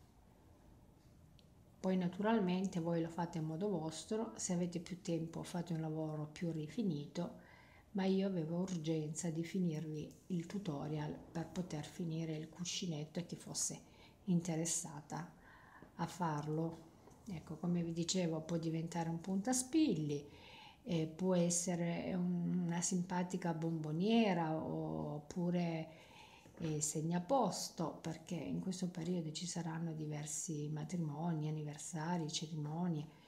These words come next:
e quindi ognuno può, ehm,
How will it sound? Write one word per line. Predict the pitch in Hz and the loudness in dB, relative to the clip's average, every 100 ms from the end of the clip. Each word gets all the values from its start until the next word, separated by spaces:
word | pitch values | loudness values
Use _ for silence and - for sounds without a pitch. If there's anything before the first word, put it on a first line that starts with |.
| - - - - - | -20 -20 -20 -20 -4
e | 202 196 | -2 -2
quindi | 160 151 151 143 - | -2 0 0 -2 0
ognuno | 185 170 151 147 147 147 | 4 4 2 -2 -4 -8
può, | - 170 156 165 156 - - | -6 -2 0 0 -2 -4 -4
ehm, | 160 147 143 143 151 147 143 151 | -2 -2 -6 -6 -6 -6 -6 -8